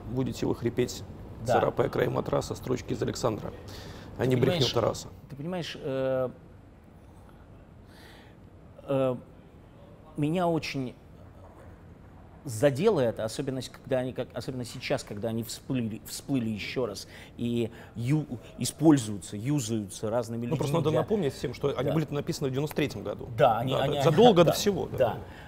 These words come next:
Speaker 2: Но, но при этом, э, как сказать, я не согласен по содержанию, но упиваюсь формой.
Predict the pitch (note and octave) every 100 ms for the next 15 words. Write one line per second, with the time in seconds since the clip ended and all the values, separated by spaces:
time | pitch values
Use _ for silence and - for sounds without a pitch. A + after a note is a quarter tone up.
0 | - C3+ D3+ D3+ C#3+ - D3+ D#3 C#3 E3
1 | F3+ E3+ C#3+ - - - - - B2 C3
2 | B2+ B2+ A#2+ - A#2 - - - - -
3 | D3 - A#2+ - - - - - - -
4 | - - - C#3 E3 E3+ E3 E3+ D3+ D#3+
5 | - D3+ - - B2+ C#3 B2+ F3+ D#3+ C3
6 | B2+ B2+ A2+ A#2+ B2+ B2 - - B2 F2+
7 | F#2